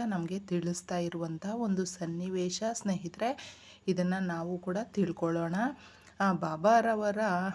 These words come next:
ಒಂದು ಅಪಾರವಾದ ಒಂದು ದೈವ ಭಕ್ತಿ, ಬಾಬಾರವರ ಮೇಲೆ ಇಟ್ಟಂಥ ಒಂದು ದೈವ ಭಕ್ತಿ, ಆ ದಂಪತಿಗಳ ಒಂದು ಅಪರೂಪವಾದ ಒಂದು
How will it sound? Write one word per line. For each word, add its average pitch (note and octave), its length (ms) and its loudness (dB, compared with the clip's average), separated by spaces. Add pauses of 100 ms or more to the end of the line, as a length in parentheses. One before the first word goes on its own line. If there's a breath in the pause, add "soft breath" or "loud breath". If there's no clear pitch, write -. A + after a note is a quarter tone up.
(140)
ಒಂದು E3 440 0
ಅಪಾರವಾದ F#3+ 1200 -2
ಒಂದು E3 440 -4
ದೈವ G3 380 0
ಭಕ್ತಿ, F3+ 540 -2
ಬಾಬಾರವರ F#3 840 -2
ಮೇಲೆ F3 320 -4
ಇಟ್ಟಂಥ F#3 640 -6 (720 loud breath)
ಒಂದು F#3 300 0
ದೈವ F#3+ 320 0
ಭಕ್ತಿ, F#3 380 -4
ಆ F3 160 -2
ದಂಪತಿಗಳ F#3 800 -2 (440)
ಒಂದು E3+ 300 0
ಅಪರೂಪವಾದ G3+ 1000 -2
ಒಂದು F3+ 580 0